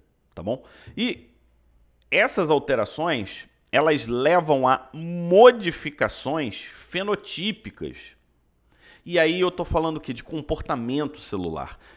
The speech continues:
E é pra isso que a gente vai, vai olhar a partir de agora, quando a gente pensar em câncer.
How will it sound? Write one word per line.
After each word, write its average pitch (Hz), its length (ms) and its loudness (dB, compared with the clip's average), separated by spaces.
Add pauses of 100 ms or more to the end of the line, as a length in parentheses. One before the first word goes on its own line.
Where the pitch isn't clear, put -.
E 123 140 0
é 156 40 8
pra 135 260 4
isso 180 340 -2
que - 100 -4
a 131 40 -2
gente 127 280 -6
vai, 107 240 4
vai 98 280 4
olhar 95 440 0
a 87 80 -4
partir 113 360 0
de 110 80 0
agora, 98 360 0
quando 98 220 -10
a 98 40 -8
gente 95 180 -12
pensar 90 320 -10
em 80 60 -16
câncer. 160 520 -8